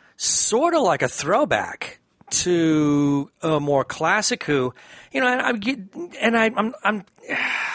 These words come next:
I mean, you did, you, you made a very good point on this one where you said it's, it's light on story, but more strong on character development. You know, there have been other Doctor Who stories, you know, in years past during the classic years that the, the plot was thin,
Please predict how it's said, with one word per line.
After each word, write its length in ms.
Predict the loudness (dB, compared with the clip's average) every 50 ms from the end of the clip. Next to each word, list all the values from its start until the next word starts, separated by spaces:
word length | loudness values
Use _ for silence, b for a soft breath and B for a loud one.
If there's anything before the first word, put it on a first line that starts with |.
| B B B -18 -18 -10 -2
I 80 | -2 -2
mean, 100 | 0 0
you 100 | -2 -4
did, 280 | -2 0 0 0 0 -2
you, 200 | -4 -4 -4 0
you 300 | 2 0 0 2 0 2
made 140 | 2 2 2
a 40 | 4
very 140 | 2 2
good 160 | 2 2 -2 -2
point 300 | -2 -2 -2 -2 0 0
on 120 | -2 -2
this 160 | -2 -4 -4 -4
one 120 | -6 -8
where 80 | -8 -6
you 80 | -6
said 220 | -4 -4 -2 -4 -4
it's, 160 | -6 -6 -8
it's 160 | -10 -8 -4
light 220 | 0 0 2 2 0
on 120 | 0 0
story, 360 | 0 0 2 2 2 2 2
but 240 | 2 0 -2 -2 -4 B B B B B B B
more 160 | 0 2 2
strong 400 | 4 2 2 2 2 2 2 2
on 100 | 0 -4 -6
character 380 | -4 0 2 2 2 2 -2
development. 520 | -6 -2 0 2 4 4 2 2 -2 -8 -8 B B B B B B -4
You 60 | -2
know, 140 | 0 0 0
there 120 | 2 0
have 60 | 0
been 160 | 0 0 0 0
other 260 | 0 2 2 2 2
Doctor 340 | 2 2 2 2 2 0 -4
Who 160 | -4 -2 -4
stories, 400 | -4 -2 0 2 2 2 0 -2
you 60 | -4
know, 240 | -6 -4 -4 -4 -6
in 80 | -6 -8
years 360 | -6 -2 0 2 2 0 0
past 480 | -4 -4 -2 0 0 2 0 0 -2 -2
during 160 | -2 -2 -2
the 60 | -4 -6
classic 520 | -4 0 0 0 2 2 0 -2 -4 -6
years 340 | -6 -4 -4 -4 -4 -6 -8 B B B B B B B
that 320 | -2 0 2 2 0 -2 -2
the, 180 | -2 -2 -2
the 100 | -4 -6
plot 340 | -6 -4 0 0 0 0 0
was 260 | -2 -4 -2 -2 -2 -4
thin, 800 | -6 -12 -8 -8 -6 -2 2 2 4 4 2 0 -2 -6 -8 -10